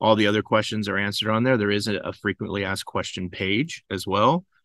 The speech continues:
Um, there's a page covering the lodging and dining, so if you're familiar with that. And, um,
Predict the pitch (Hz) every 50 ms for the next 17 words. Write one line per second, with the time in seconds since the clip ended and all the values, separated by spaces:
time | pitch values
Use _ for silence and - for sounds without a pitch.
0 | _ _ _ - - - 92 90 90 92 95 87 78 78 98 90 101 - - 110
1 | 98 98 90 - - 104 95 95 101 98 95 92 92 92 95 98 98 92 92 95
2 | 98 131 143 147 147 147 143 - 127 110 101 95 - 107 104 98 - 101 101 104
3 | 101 101 98 98 95 - - 123 120 117 117 117 - _ _ _ - - - _
4 | _ _ - 95 98 95 95 92 92 92 95 95 92 - - _ _ - 98 92
5 | 90 87 87 87 90